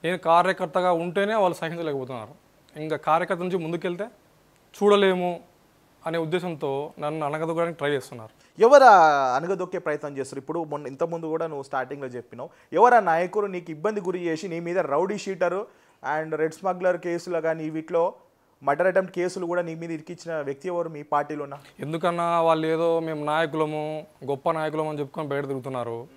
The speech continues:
Speaker 1: వాళ్ళని పేరు చెప్పి వాళ్ళని మళ్ళీ ఇబ్బంది పెట్టడం ఎందుకు ఊరికే? సరే, చేయని, ఎన్నాళ్ళు చేస్తారో చూస్తాము.
Speaker 2: చెప్పు ఇప్పుడు, "బాస్, నేను అటాక్ చేసిండ్రు,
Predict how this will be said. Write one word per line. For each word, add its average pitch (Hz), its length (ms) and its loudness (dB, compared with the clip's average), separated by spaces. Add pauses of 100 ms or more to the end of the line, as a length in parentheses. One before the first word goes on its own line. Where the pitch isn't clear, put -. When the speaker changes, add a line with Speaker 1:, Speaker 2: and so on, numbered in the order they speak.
(720)
Speaker 1:
వాళ్ళని 151 280 -4
పేరు 147 300 -2
చెప్పి 143 600 -4
వాళ్ళని 135 380 -2
మళ్ళీ 139 200 -6
ఇబ్బంది 139 240 -10
పెట్టడం 139 240 -8
ఎందుకు 131 240 -10
ఊరికే? 165 220 -16 (720)
సరే, 185 160 -2 (120)
చేయని, 196 340 0
ఎన్నాళ్ళు 170 320 -2
చేస్తారో 180 280 -4
చూస్తాము. 160 520 -6
Speaker 2:
చెప్పు 196 200 -2
ఇప్పుడు, 160 460 0 (680)
"బాస్, 156 340 -2 (240)
నేను 131 140 -8
అటాక్ 151 320 -2
చేసిండ్రు, 127 520 -10